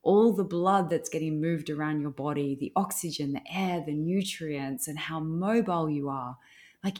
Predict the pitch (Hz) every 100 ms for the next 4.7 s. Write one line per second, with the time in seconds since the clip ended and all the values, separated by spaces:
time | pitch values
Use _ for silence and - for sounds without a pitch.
0 | - 226 240 254 240 247 196 - 175 170
1 | 165 185 208 180 165 156 - 170 170 156
2 | - - 214 196 - 151 147 - 208 202
3 | 165 165 160 - - 220 202 165 139 151
4 | - 226 220 175 139 -